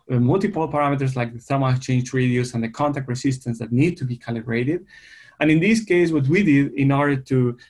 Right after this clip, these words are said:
to take into account these effects, as well as artifact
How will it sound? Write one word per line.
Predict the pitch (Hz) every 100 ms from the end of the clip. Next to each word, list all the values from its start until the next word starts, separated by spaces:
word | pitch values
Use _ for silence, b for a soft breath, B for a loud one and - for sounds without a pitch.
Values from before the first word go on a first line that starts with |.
| B -
to | 131
take | 165 202
into | 165 160
account | 151 147 143
these | 127
effects, | 127 - 185 165 -
as | 143 131
well | 147 147
as | 127 - -
artifact | 170 208 175 - 127 131